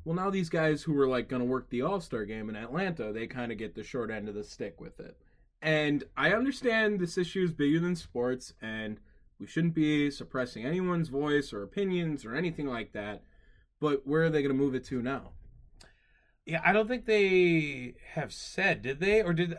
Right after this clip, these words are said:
Speaker 1: I don't think
Speaker 2: for
Speaker 1: there's
Speaker 2: some
Speaker 1: an
Speaker 2: reason
Speaker 1: announcement. I think it's just, "We're not gonna play in Atlanta," which
Speaker 2: Yeah.
Speaker 1: I don't know. I think that's a little weird too.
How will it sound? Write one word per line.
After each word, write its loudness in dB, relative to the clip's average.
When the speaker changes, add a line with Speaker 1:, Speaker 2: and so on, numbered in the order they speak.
Speaker 1:
I 0
don't 2
think 0
Speaker 2:
for 0
Speaker 1:
there's 4
Speaker 2:
some 2
Speaker 1:
an 4
Speaker 2:
reason 6
Speaker 1:
announcement. 2
I -2
think -2
it's -8
just, -2
"We're 0
not -2
gonna -6
play -4
in -6
Atlanta," -14
which 0
Speaker 2:
Yeah. 0
Speaker 1:
I 8
don't 6
know. 2
I 4
think 0
that's 0
a -2
little 2
weird 2
too. 2